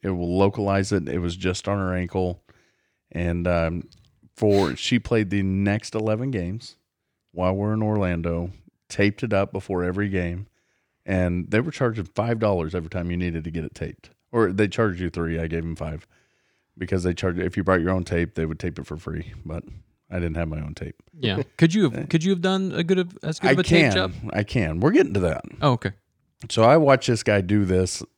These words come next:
Speaker 1: at least eleven times, maybe twelve, and pay for it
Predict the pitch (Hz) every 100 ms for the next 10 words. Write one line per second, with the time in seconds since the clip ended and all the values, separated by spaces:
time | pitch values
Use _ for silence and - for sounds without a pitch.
0 | - 101 95 110 104 - 98 92 87 85
1 | 82 76 95 90 90 - 62 64 - _
2 | _ _ _ _ _ _ _ _ - 98
3 | 85 104 - - 98 87